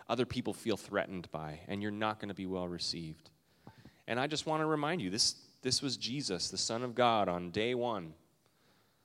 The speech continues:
about to be thrown off a cliff because the people weren't responding to the message. But what is the point of following God? Is it to be well received? No. Is it to be popular or accepted? No. It is to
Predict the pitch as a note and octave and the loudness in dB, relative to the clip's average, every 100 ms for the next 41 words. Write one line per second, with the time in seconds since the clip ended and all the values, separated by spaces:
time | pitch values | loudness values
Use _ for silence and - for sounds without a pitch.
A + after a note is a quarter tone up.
0 | _ _ _ _ _ - F#2 A#2+ B2+ A#2+ | _ _ _ _ _ 0 6 6 6 -2
1 | - B2 A#2+ A2+ - - A2+ E2+ - - | 0 4 4 4 0 -4 0 0 -2 -10
2 | G#2 - G#2 G#2 - B2+ A#2+ G#2 G2+ G#2+ | -12 -6 -6 -6 -8 -6 -2 -2 -4 -6
3 | G2+ - - A2 A#2 G#2+ F2+ F#2 F#2 A2+ | -2 -2 -2 -4 -4 -6 -6 -8 -4 -4
4 | C#3 F2+ - C3 C#3 F3 E3+ D3+ - D3 | -4 -6 2 4 6 6 6 0 -4 0
5 | D3 C3+ A2+ - A#2+ A2+ A2 G#2+ A2 G2+ | 2 2 -2 -2 0 2 2 2 2 4
6 | G2 A2+ - A#2+ A2 B2+ B2 A2+ A2 G#2+ | 2 0 0 -4 0 0 2 2 2 2
7 | G#2 - A2 A2+ B2 C#3+ - - _ D2+ | 2 2 2 -2 -4 -6 -12 -20 _ -6
8 | G#2 B2+ F#2+ G2 A#2 A#2+ A2+ A2+ A2 - | -2 0 0 -2 -2 -2 -2 -2 -4 -14
9 | - - - C3+ - C3+ C3 C3 B2 G#2 | -20 -12 0 0 2 0 2 2 2 2
10 | G2+ - A#2 - C3 A2+ C3 A2 F2+ A2+ | 2 0 0 0 -2 0 0 0 0 2
11 | A2+ - - A2 G2+ G2+ | 2 0 -2 0 2 0